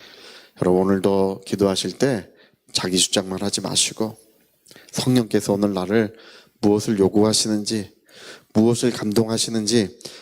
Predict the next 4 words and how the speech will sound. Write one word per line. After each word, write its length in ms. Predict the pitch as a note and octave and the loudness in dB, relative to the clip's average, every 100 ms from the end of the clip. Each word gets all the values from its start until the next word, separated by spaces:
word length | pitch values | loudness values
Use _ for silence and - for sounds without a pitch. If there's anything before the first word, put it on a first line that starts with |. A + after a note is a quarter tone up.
| - | -8
성령의 1080 | - - F3 E3 D#3 D3 D3 D3 C#3+ C#3+ D3 - - - | -2 2 2 4 2 2 0 0 0 -2 -4 -16 -16 -4
세미한 720 | - - F3 E3 D3 C#3 C3+ | -2 0 2 4 4 4 2
음성을 380 | G#2+ G#2 F#2+ G2 | 0 -2 -2 -2
들으시기를, 800 | - G2 - - - F#2 F#2 | -2 -2 -2 -4 -8 -8 -10